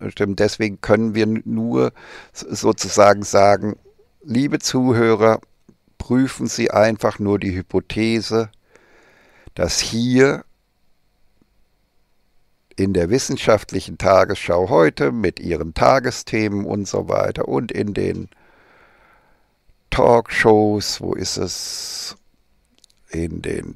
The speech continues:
Talkshows, Demokratie pur hier, ne? Das hier und in den Eilmeldungen,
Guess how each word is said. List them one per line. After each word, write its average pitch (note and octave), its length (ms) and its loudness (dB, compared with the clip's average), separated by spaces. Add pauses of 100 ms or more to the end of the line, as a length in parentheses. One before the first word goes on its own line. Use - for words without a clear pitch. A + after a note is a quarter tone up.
Talkshows, G#2+ 1040 2 (100)
Demokratie D#2+ 880 -4
pur B2 400 0
hier, G#2 500 0 (480)
ne? A#2 460 -6 (1160)
Das G#2 320 4
hier A2 440 4
und F2+ 160 -4
in D#2+ 80 -2
den - 180 -8
Eilmeldungen, G2+ 1300 0